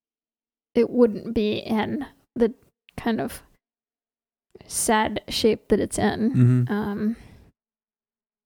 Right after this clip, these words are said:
Speaker 1: so, I don't know. It's kind of frustrating when you have to deal with those people's mistakes
Speaker 2: Yeah.
Speaker 1: sometimes.
Speaker 2: Which is
Speaker 1: Um,
Speaker 2: what we dealt with at our last house, too.
Speaker 1: Right. Yeah.
Speaker 2: Was just a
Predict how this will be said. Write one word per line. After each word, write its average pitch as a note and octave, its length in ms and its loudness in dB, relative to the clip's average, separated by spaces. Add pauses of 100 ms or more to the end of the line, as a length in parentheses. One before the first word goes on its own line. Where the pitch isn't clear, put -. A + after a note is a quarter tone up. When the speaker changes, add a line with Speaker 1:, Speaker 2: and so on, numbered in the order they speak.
(680)
Speaker 1:
so, A3+ 540 -2 (480)
I A#3+ 80 -2
don't G#3+ 100 -6
know. G#3+ 180 -6 (680)
It's A#3+ 140 -10
kind A#3+ 140 -6
of A#3 60 -6
frustrating G#3+ 580 -6
when G#3 140 -4
you G#3 100 0
have G#3+ 120 -8
to - 80 -20
deal A3 200 0
with G#3+ 200 -4
those A#3 160 2
people's - 420 -4
mistakes - 500 0
Speaker 2:
Yeah. B2 140 8
Speaker 1:
sometimes. A3 500 2 (560)
Speaker 2:
Which E3 200 10
is D3+ 100 10
Speaker 1:
Um, C#3+ 60 8
Speaker 2:
what A#2+ 100 8
we C3 80 8
dealt A#2+ 200 8
with B2 180 4
at A#2 100 6
our A2+ 120 6
last B2 300 6
house, B2+ 220 2
too. C#4+ 160 4
Speaker 1:
Right. A#2 240 6 (420)
Yeah. A#3 260 -6 (160)
Speaker 2:
Was B2 360 6
just - 380 2 (240)
a B2 460 6